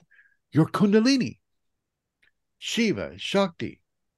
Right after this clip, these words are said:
They're looking in, it's like that picture I like to post on the group where you have that guy standing in the doorway and you got one girl in a submissive position on the bed and you have another woman in red, uh, and, and it's Shakti, Shakti.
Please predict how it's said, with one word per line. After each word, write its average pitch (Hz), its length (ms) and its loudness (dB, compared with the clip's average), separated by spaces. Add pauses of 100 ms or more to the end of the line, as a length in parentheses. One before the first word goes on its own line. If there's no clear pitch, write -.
(1600)
They're 160 120 4
looking 196 280 0
in, 165 240 -6 (240)
it's 170 200 -10
like 247 140 -6
that 208 200 -2
picture 139 340 0
I 101 40 4
like 101 220 -2
to 98 80 -8
post - 420 -6
on 92 120 -8
the 90 80 -10
group 92 380 -6 (520)
where 120 120 2
you 113 100 2
have 139 200 4
that 113 220 6
guy 107 260 4
standing 110 400 -4
in 104 100 -4
the 95 100 -4
doorway 101 580 2
and 98 100 -4
you 95 100 -6
got 98 200 -2 (380)
one 139 300 6
girl 117 400 8
in 104 80 2
a 95 100 -4
submissive 123 680 0
position 113 520 -2
on 107 160 -2
the 101 80 -2
bed 110 500 2
and 98 120 -4
you 104 80 -2
have 101 100 0
another 120 320 0
woman 113 340 0
in 101 200 -2
red, 101 500 2 (580)
uh, 113 60 -6
and, 110 840 0
and 131 200 -4
it's 123 280 -6
Shakti, 175 580 0
Shakti. 135 520 -4